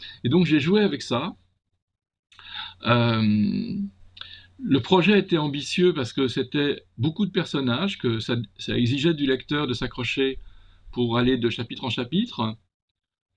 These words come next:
Je me suis pas, euh, du tout inquiété de ça parce que je me, j'ai pensé que j'aurais une sorte de,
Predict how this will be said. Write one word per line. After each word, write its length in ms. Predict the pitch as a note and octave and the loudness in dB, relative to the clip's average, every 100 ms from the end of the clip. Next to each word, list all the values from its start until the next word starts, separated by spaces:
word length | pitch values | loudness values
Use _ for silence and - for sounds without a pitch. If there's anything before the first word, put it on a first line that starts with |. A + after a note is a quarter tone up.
| _ | _
Je 60 | G#2 | -10
me 20 | |
suis 160 | D3 | -8
pas, 280 | C3 F#3 F#3 | -2 0 2
euh, 280 | C#3+ C3 B2 | 4 4 4
du 120 | D3 | 0
tout 140 | D#3+ G#3 | -2 0
inquiété 400 | F3 E3 E3 D#3 | 0 0 0 -2
de 80 | |
ça 320 | B2+ - F#3 A#3 | -2 -2 -2 -2
parce 140 | C3+ | -6
que 100 | C#3+ | -4
je 120 | B2 | -4
me, 100 | B2+ C3 - | -4 -6 -6
j'ai 160 | B2+ | -8
pensé 400 | - E3+ - G3+ | -4 -6 2 0
que 340 | G3 D3+ C#3 - _ _ _ _ _ | 2 -2 -2 -6 _ _ _ _ _
j'aurais 380 | - B2 D#3+ F#3+ | -2 0 2 2
une 80 | E3+ | 0
sorte 340 | - G3 - | -2 -6 -4
de, 600 | D3+ C3+ C#3 C3 B2+ G2+ | -4 0 2 2 0 -2